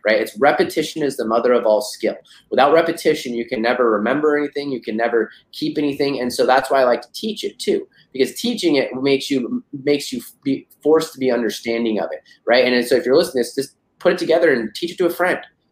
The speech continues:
Find someone else who is, you know, in the entrepreneurial space, and you guys can teach each other stuff, and then you can go through and practice those things.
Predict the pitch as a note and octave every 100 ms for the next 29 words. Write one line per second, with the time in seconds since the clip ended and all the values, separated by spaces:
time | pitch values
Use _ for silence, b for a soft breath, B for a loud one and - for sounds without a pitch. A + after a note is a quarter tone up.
0 | _ D3 D#3 F3 D#3+ D#3 D3+ D#3+ C#3+ B2+
1 | A#2+ C3 C3 B2 A#2+ - - D#3 C#3+ C#3+
2 | - C#3+ C3+ B2+ D3 C#3 C3+ B2+ B2+ D#3+
3 | D3+ - D3 D3 - F2+ - A#2 B2+ B2
4 | A#2+ B2+ B2 B2+ A#2+ G#2+ - A#2+ A#2+ -
5 | G#2 - G2